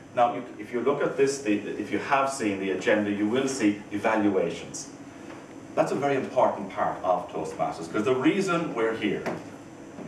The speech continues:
and I think it's a really lovely mission statement, um, and I'd just like to read it for you. "The mission of a Toastmaster Club is to provide a mutually supportive and positive learning environment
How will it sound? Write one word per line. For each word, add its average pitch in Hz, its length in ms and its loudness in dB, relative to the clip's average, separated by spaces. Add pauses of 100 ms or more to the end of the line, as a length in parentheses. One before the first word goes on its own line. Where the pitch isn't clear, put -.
(300)
and - 260 2 (880)
I - 140 4
think 101 360 -2
it's 98 200 -6
a - 280 0
really 104 380 -2 (380)
lovely 92 340 2 (420)
mission 107 360 0
statement, - 500 2 (1120)
um, 107 360 4 (160)
and 135 120 4
I'd 147 100 4
just 147 140 2
like - 160 4
to 117 60 -4
read 95 180 -2
it - 60 -6
for 78 180 -2
you. 78 100 -2 (320)
"The 127 100 2
mission 202 560 2
of - 140 -2
a - 80 -6
Toastmaster 104 680 2
Club - 420 0 (360)
is 110 120 0
to 113 60 -6
provide 113 300 4
a 123 40 -2
mutually 165 480 2
supportive 127 580 2
and 104 140 2
positive 120 420 0
learning 104 320 2
environment - 600 0